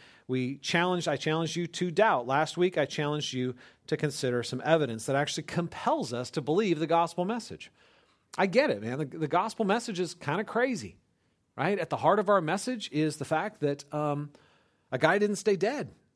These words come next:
right? <laughs> That's hard to believe, unless it's true. It's crazy to believe it,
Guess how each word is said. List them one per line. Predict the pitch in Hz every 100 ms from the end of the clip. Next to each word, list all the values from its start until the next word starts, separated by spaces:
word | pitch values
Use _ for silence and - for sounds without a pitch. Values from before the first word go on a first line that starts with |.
| _ _ _ _ _ _ _ _ -
right? | 135 226 208 _ _ - - 120
<laughs> | 107 - _ _ -
That's | 113
hard | 269 294
to | 196
believe, | 185 311 214 107 - _ _ _ _ _ _ _ _ _ _ _ _ _ _ _
unless | 135 156
it's | 127
true. | - - 170 104 _ _ _ _ _ _ _ _ _ _ _ _ _ _ _
It's | -
crazy | 185 196 226
to | 208
believe | 170 185 175
it, | 117